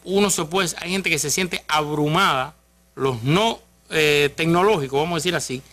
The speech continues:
se pueden sentir abrumados por este, est-, toda esta tecnología, pero el factor humano, yo insisto, que va a ser decisivo,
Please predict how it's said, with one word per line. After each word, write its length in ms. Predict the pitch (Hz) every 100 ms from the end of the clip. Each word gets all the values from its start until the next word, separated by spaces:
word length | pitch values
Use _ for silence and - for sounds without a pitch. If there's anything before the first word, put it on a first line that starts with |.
| -
se 160 | - 147
pueden 200 | 180 190
sentir 380 | 180 147 196 190
abrumados 720 | 165 156 156 170 147 147 - _ _
por 200 | 147 151
este, 260 | 156 - -
est-, 200 | 160 -
toda 140 | - 170
esta 160 | 170
tecnología, 520 | 143 131 127 120 117 -
pero 160 | - 151
el 60 | 147
factor 500 | - 135 - 196 175
humano, 340 | 185 175 113 - _ _ _
yo 160 | 135 147
insisto, 500 | 151 - 131 - - - _ _ - -
que 140 | - 147
va 120 | 151
a 40 |
ser 240 | 147 160 147 _ _
decisivo, 600 | 143 135 - 113 123 110